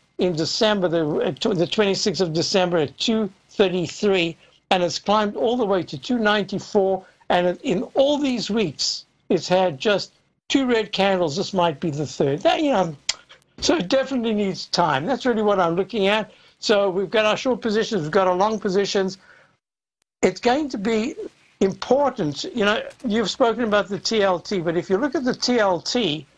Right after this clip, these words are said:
good action today. That's the Lehman T-bond fund. So I'm always looking at this and saying,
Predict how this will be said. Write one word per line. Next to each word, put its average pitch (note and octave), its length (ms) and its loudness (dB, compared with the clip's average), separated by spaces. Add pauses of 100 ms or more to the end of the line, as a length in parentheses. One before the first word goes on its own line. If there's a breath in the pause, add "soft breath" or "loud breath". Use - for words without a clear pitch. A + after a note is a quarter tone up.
(400)
good C#4 180 4
action A#3+ 440 0
today. F3 300 0
That's C4+ 300 -2
the C4 60 -2
Lehman A3+ 360 0
T-bond G3+ 840 0
fund. C#3+ 400 0
So G3+ 300 0
I'm B3 260 2
always A#3 300 -2
looking A#3+ 300 -2
at G3 140 0
this G3 200 0
and F#3+ 100 -2
saying, G3+ 360 0